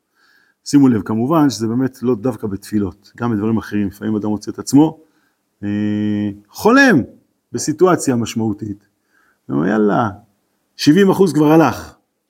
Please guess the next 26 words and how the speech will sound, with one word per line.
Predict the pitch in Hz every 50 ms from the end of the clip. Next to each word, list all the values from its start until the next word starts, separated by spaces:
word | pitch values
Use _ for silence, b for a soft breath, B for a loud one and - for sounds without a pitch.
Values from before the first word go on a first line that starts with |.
| _ _ -
מה, | 123 127 123
נ-, | 113 107 95 - - 107
נ-, | 104 104 - - - - 123 131 135
גם | 139
אם | 170 175 165
נתאמץ, | 151 143 147 165 165 - -
נקבל | 123 107 - 120 123 120
שלושים | - - 107 95 - 143 147
במבחן. | 147 147 135 - - 147 139 107 - _ _ _ _ _ _ _ _ _ _ _ _ _ _ _ _ _ _ _ _ _ _ _ _ _ _ _ _ _ _ _ 123
גם | 131 139
נהיה | 147 147
מאה | 143 160 202 202 170
אחוז | 127 - 131 113
מעכשיו | 117 117 107 - 120 104 101
עד | 95
הסוף." | 90 87 - 95 - - _ _ _ _ _ _ _ _ _ _ _ _ _ _ _ _ _ _ _ _ _ _ _ _ _ _ _
עזוב | - - -
אותך. | 139 - - - - _ _ _ _ _ _ _ _ _ _ _ _ _ _ _ _
אפילו | - - 123 117 120 120
יש | 117 117
צדדים | - - - 98 110 117 120 120
שיותר | 117 120 110 98 - 117 113
טוב | 101 117 104 -
אפס | - - - 110 - -
משלושים, | 98 - - 98 90 - - - 92 95
לא? | 113 123